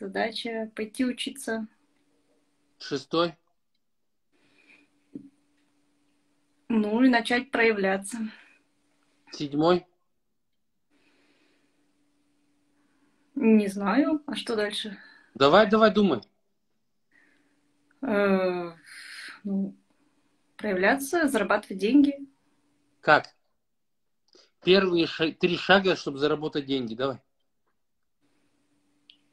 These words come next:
Speaker 1: Ну, за ценность какую-то бесплатную сначала.
Speaker 2: Ага. Второй шаг.
Speaker 1: М, получить обратную связь.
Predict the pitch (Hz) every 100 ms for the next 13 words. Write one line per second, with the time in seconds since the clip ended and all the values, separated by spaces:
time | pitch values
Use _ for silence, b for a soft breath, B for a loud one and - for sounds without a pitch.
0 | _ - 202 208 202 185 196 202 196 -
1 | - 202 233 277 - - 285 277 269 262
2 | 220 - 185 208 240 240 233 220 _ -
3 | 214 214 208 208 _ _ _ _ _ -
4 | 123 117 160 - _ - 147 175 - 151
5 | - _ _ _ _ _ _ _ _ _
6 | _ _ - 214 202 196 190 185 185 190
7 | 190 247 226 196 202 196 190 - 196 262
8 | 285